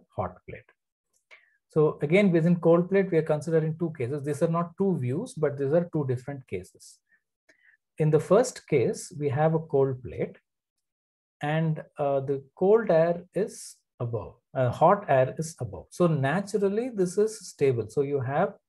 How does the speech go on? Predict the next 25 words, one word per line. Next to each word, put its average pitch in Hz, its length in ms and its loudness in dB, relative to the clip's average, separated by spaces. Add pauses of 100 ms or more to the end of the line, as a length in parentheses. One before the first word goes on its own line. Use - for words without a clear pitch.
(240)
cold 143 260 0
air 139 240 2
above, 117 420 -4 (380)
uh, 117 160 -6
hot 156 320 2
air 151 240 2
above 143 440 0
and 156 220 -8
cold 131 260 0
air 131 120 4
below. 101 380 -8
So - 140 -2
this 180 240 0
is 233 300 -4 (300)
stable 170 440 2
configuration 139 640 -2
here. - 280 -8 (220)
However, 240 520 4
if 202 140 -2
you 175 60 2
look 185 240 2
at 175 160 2
these 160 260 -2
edges 127 480 0
here, - 220 -16